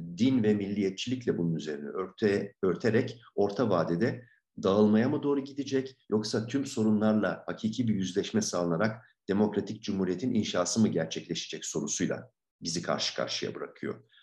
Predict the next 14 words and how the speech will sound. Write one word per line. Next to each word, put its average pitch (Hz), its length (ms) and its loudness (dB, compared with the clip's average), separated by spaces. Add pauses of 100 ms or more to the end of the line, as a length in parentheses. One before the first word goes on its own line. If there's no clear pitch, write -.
(140)
Demirtaş. - 680 -4 (540)
Bu, 87 340 0
o, 78 340 -2
devletin 82 600 0
şu - 280 -2
anki 76 240 -2
halini, 69 440 -8 (200)
e, 78 80 -8
önümüze 71 640 -4
koyarak 71 500 -6 (600)
ve, 117 340 4
e, 90 300 2
bu 120 120 6
açıdan 82 460 -2